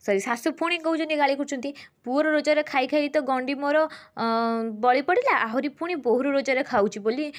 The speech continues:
ଫଟେଇ ହଉଛୁ ଆଉ କେତେ।" ତ ଏମିତି ପୁଣି ଗାଳି କରୁଛନ୍ତି। ଏଇଠି କ'ଣ ହେଇଛି? ତାଙ୍କର ପ୍ରଥମ ଦୃଶ୍ୟ ଶେଷ ହେଇଛି, ମଞ୍ଚ କ'ଣ ହେଇଛି? ଅନ୍ଧାର ହେଇଛି। ତ ଆମେ ସେକେଣ୍ଡ ଦୃଶ୍ୟକୁ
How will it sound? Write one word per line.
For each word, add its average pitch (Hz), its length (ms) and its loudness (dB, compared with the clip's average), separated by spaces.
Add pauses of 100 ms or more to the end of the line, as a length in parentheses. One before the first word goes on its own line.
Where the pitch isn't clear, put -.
(200)
ଫଟେଇ 254 300 2
ହଉଛୁ 262 320 0
ଆଉ 202 120 4
କେତେ।" - 260 -6
ତ - 80 -6
ଏମିତି 285 320 0
ପୁଣି 349 260 0
ଗାଳି 214 200 2
କରୁଛନ୍ତି। 180 380 -6
ଏଇଠି 233 180 2
କ'ଣ 220 200 -4
ହେଇଛି? 202 160 -6
ତାଙ୍କର 247 240 -2
ପ୍ରଥମ 277 400 -4
ଦୃଶ୍ୟ 254 300 -4
ଶେଷ 196 240 -6
ହେଇଛି, 220 260 0
ମଞ୍ଚ 214 340 -4
କ'ଣ 208 160 -4
ହେଇଛି? 339 200 -4 (100)
ଅନ୍ଧାର 190 260 -2
ହେଇଛି। 160 300 -6 (260)
ତ - 40 -2
ଆମେ 302 160 -2
ସେକେଣ୍ଡ 320 440 -2
ଦୃଶ୍ୟକୁ 233 440 -4